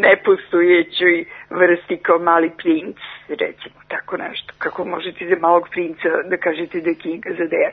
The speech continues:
decu? On kaže, „Pa jeste.” Pa ja kažem, „Pa nije”,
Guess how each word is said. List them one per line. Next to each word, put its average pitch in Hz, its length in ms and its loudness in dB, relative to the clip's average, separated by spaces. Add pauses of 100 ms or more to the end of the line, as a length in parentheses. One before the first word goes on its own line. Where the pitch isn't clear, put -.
decu? - 520 -2
On - 120 -14
kaže, - 240 -8
„Pa - 160 -4
jeste.” 151 580 0 (460)
Pa - 100 -8
ja - 140 -8
kažem, 226 380 -10
„Pa - 160 -2
nije”, 214 340 -6